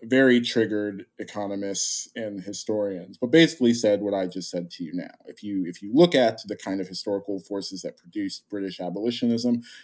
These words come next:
it includes a lot of people who very sincerely were abolitionists, very sincerely, sincerely abhorred slavery, but it also includes a lot of people who felt like they could, their interests would be better served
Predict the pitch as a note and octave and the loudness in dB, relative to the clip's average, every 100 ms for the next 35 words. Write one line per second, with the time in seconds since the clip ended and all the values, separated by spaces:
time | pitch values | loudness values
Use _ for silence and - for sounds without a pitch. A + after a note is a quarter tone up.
0 | - D3+ D#3 C#3+ F#3+ G3 F3 - _ C3 | 2 4 4 2 4 4 2 -2 _ 4
1 | C3+ F#3 C#4+ - E3+ - D3+ C#3+ C#3+ B2 | 6 8 4 0 -2 4 4 8 8 8
2 | A#2+ F2 A#2 C#3 D3+ D3 - B2 A#2 - | 4 2 8 10 10 8 6 6 6 6
3 | A#2 A#2+ B2 B2 A2+ G#2 G2 F#2 - F2+ | 4 4 4 4 4 2 -4 -6 -8 -8
4 | G2 B2+ - C3 B2+ - F#2 F#2 - G2+ | -2 -2 2 2 2 0 -2 -2 -4 -4
5 | F#2+ F#2 - - G2 - F#2+ F#2 F2+ D#2+ | -4 -6 -10 -8 -6 -4 -4 -4 -4 -6
6 | - F2+ F2+ F2 E2+ E2+ D#2+ D#2+ B2 _ | -8 -6 -6 -8 -8 -8 -10 -14 -14 _
7 | - - - E3+ E3+ A#3 B3 F3 C#3 A#2+ | -20 -20 4 8 10 10 8 4 4 4
8 | A#2 A#2 A#2 G2+ G#2 G2+ G2+ - G2+ G2 | 4 2 2 0 2 2 -2 -8 -10 -6
9 | G2 F#2+ _ A2+ G#2 G2 F#2+ _ _ _ | -6 -6 _ -2 0 0 -2 _ _ _
10 | _ _ - - E3 - B2 A#2+ A#2 A#2 | _ _ -4 2 4 4 2 2 2 -8
11 | G#2+ A#2 B2 B2 A#2 A2 - _ B2 A#2+ | 2 4 6 4 0 0 -16 _ 4 8
12 | A#2 A2 A#2 G#2 A2+ - - G#2+ G2+ G2+ | 8 6 2 0 0 0 -2 -4 -4 -4
13 | G2 F#2 F#2+ F#2+ F#2 - F#2 F2 E2 _ | -4 0 0 0 -4 -4 -2 -2 -6 _